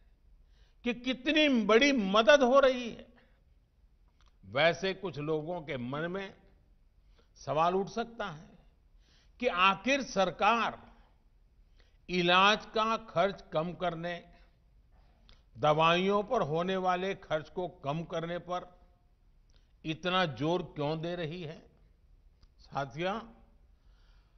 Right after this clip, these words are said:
हम में से अधिकांश उसी पृष्ठ-, पृष्ठभूमि से निकले लोग हैं। गरीब और मध्यम वर्ग में इलाज का खर्च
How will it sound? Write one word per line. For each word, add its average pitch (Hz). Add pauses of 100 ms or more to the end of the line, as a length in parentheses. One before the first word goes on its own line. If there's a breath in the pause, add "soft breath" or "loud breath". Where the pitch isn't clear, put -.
(440)
हम 220
में 269
से 294
अधिकांश 247 (2000)
उसी 254
पृष्ठ-, 240
पृष्ठभूमि 214
से 196
निकले 175
लोग 147
हैं। 185 (1600)
गरीब 180
और 190
मध्यम 165
वर्ग 175
में 180
इलाज 165
का -
खर्च -